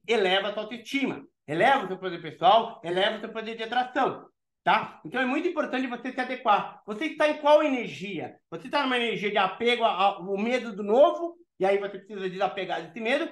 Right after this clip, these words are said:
ou você tá numa energia de, de se estabilizar, né? De realmente aqui conseguir, né? Firmar uma base através de algo novo, né? E, e, e manifestar outras energias. Usar da sua magia, a-, usar do teu poder,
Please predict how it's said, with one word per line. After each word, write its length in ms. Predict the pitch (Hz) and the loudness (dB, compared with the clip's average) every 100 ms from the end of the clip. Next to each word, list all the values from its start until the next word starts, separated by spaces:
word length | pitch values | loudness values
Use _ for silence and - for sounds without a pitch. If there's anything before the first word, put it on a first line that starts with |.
| - - | -10 2
ou 160 | 311 330 | 4 4
você 200 | 269 262 | 0 0
tá 140 | 262 | 0
numa 140 | 247 | 0
energia 280 | 233 208 202 | 0 -2 -4
de, 280 | 202 226 180 | -8 -12 -12
de 80 | 196 | -14
se 160 | - | -14
estabilizar, 760 | 220 220 196 185 160 214 214 - | -4 -2 -2 -2 2 2 2 -6
né? 320 | 180 214 220 - | -2 -2 -2 -10
De 140 | 175 | -2
realmente 340 | 196 208 208 202 | 2 2 0 -4
aqui 160 | - | -10
conseguir, 680 | - 208 214 175 233 202 - _ | -10 -8 -8 -4 -4 -4 -8 _
né? 320 | - 202 208 - | -2 0 0 -6
Firmar 320 | 247 226 220 | -6 0 2
uma 160 | 226 220 | 4 4
base 340 | 190 202 202 202 | 6 6 4 0
através 320 | 196 208 202 | -4 -2 -2
de 60 | 196 | 0
algo 180 | 190 175 | 2 4
novo, 500 | 180 180 185 190 - | 4 2 0 -8 -6
né? 300 | 160 196 - - | -2 -2 -4 -8
E, 100 | 214 | -4
e, 500 | 233 185 214 214 190 | -4 -4 -8 -8 -8
e 220 | 202 185 | -8 -6
manifestar 640 | 170 214 214 196 - 240 226 | -2 0 -2 -8 0 4 4
outras 240 | 165 151 | 2 -4
energias. 400 | 156 156 147 - - | -6 -6 -6 -8 -8
Usar 240 | 165 240 | 2 2
da 140 | 247 214 | 2 -2
sua 100 | 202 | -2
magia, 460 | 190 147 175 165 | -4 -4 -6 -6
a-, 240 | 160 170 170 180 | -4 -4 -6 -10
usar 220 | 170 214 | 0 2
do 120 | 233 214 | 2 -2
teu 180 | 208 | -4
poder, 540 | 214 190 151 165 131 | 0 0 0 -4 -4